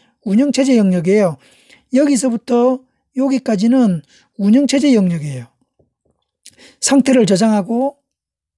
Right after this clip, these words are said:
프로세스 영 번의 상태를 피씨비 제로에 저장하고 프로세스 일 번의 상태를 읽고 오죠. 복구하죠. 읽고 와서 이전 상태 읽어서 씨피유에게 프로세스 할당할 수 있는 준비를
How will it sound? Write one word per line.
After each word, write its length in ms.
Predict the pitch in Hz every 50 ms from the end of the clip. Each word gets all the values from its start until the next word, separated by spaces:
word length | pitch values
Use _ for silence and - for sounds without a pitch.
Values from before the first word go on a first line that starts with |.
| _ _ _ _ _
프로세스 400 | - 254 262 240 269 262 220 214
영 200 | 208 233 269 254
번의 180 | 240 220 220
상태를 460 | 180 202 233 208 - 233 226 208 196 185
피씨비 400 | - - 220 - 262 240 247 196
제로에 260 | 233 233 220 214 202
저장하고 680 | 180 180 196 196 190 185 170 196 214 226 247 254 254 _ _ _ _ _ _ _ _
프로세스 420 | _ - 240 247 240 262 254 220 254
일 120 | 247 240
번의 160 | 226 240 226
상태를 540 | 180 214 202 - 220 220 226 262 294 294 - _ _ _ _ _ _ _ _ _ _ _ _ _ -
읽고 320 | 320 330 302 214 220 185
오죠. 200 | 170 156 165 139 -
복구하죠. 600 | - 254 240 254 262 220 180 165 160 165 170 196
읽고 180 | 269 262 254 226
와서 480 | 220 196 185 185 240 269 294 311 - _ _ _ _ _ _ _ _ -
이전 220 | 220 190 254 262
상태 200 | 233 247 214 240
읽어서 600 | 240 262 240 233 214 175 214 226 262 302 320 - _ _ _ _ _ _ _ _ _ _ _ _ _ _ _ _ _ _ _ _ _ _ _ _ _ _ _ _ _ _ _ _ _ _ _ _ _ _ _ _ _ _ _ _ _ _ _ _ _ _ _ _ _
씨피유에게 800 | - - - 214 196 240 226 208 190 180 165 196 226 254 262 - _ _ _
프로세스 360 | - 233 240 208 - 233 190
할당할 300 | 190 220 214 - 214 202
수 80 | - 226
있는 140 | 190 190 175
준비를 520 | - 190 185 208 240 254 269 262 247 -